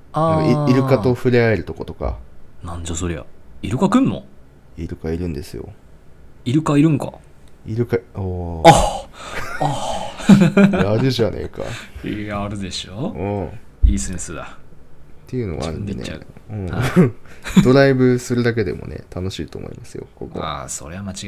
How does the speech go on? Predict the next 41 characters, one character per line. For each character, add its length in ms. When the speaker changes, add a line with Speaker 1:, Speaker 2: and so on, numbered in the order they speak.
Speaker 1:
な 100
い 60
ね。 260
Speaker 2:
は 80
い。 20
ま 80
あ、 40
観 160
光 160
ス 60
ポ 120
ッ 40
ト 100
は 100
こ 60
ん 60
な 80
感 140
じ 120
か 100
な。 120
Speaker 1:
う 40
ん。 380
Speaker 2:
あ 80
と、 120
グ 280
ル 120
メ 120
が 100
ね、 240
多 200
い 20
ん 40
で 180
す 60
よ、 100
Speaker 1:
う 40
ん。 40
Speaker 2:
広 200
島 200
は。 180